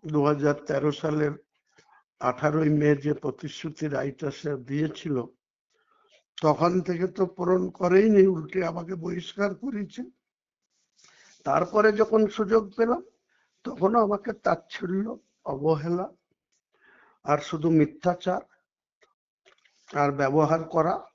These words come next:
এই ছাড়া আমার ভাগ্যে কিছু জুটেনি। তো আমার মা-, জুটেনি মানে আমার মুর্শিদাবাদের মানুষেরও ভাগ্যে জুটেনি। কুড়িটা এমএলএ জিতার পরে একটা ক্যাবিনেট মিনিস্টার নাই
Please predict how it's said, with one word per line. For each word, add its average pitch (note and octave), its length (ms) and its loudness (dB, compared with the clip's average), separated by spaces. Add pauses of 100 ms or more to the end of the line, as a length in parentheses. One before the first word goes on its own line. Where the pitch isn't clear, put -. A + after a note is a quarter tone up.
(240)
এই G#3 200 6
ছাড়া A#3 280 0
আমার C4 260 2 (200)
ভাগ্যে D#3+ 320 -2
কিছু - 320 -18
জুটেনি। F3 420 -8 (840)
তো - 60 -8
আমার G3+ 320 6
মা-, A3 320 2
জুটেনি G#3 460 0
মানে A3 240 2
আমার G#3+ 200 2
মুর্শিদাবাদের G3 760 0
মানুষেরও F#3+ 680 2 (280)
ভাগ্যে F#3 340 -4
জুটেনি। E3+ 440 -6 (1120)
কুড়িটা G3+ 420 2
এমএলএ F#3+ 340 6
জিতার E3+ 360 -4
পরে D3+ 520 0 (2250)
একটা C#3+ 240 -2
ক্যাবিনেট D#3 540 -2
মিনিস্টার C#3+ 500 -6
নাই G#2+ 220 -12